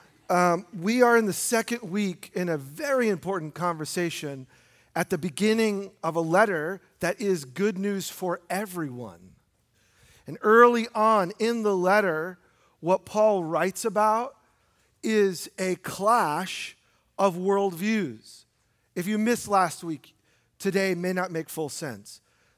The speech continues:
Last week we talked about everyone having a worldview. Now, what's a worldview? To recap, it's the framework from which we view reality and make sense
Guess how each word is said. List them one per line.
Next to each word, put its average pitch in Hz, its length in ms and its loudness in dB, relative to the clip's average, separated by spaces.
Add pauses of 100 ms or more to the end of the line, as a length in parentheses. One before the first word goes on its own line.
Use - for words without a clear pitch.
Last 185 400 2
week 202 160 -12
we 180 80 -10
talked 170 320 -2
about 143 400 -6 (320)
everyone 190 540 0
having 143 760 -4 (420)
a 185 160 0
worldview. 175 800 -2
Now, 180 200 0
what's 196 320 0
a - 40 -16
worldview? 190 440 -2
To 151 80 -4
recap, 170 460 -4 (420)
it's 196 160 -2
the 202 100 -8
framework 226 640 0
from 202 220 -6
which - 280 -6 (240)
we 202 160 -2
view 202 300 -2
reality 202 720 0
and 170 180 -4
make 202 280 -4
sense - 680 -6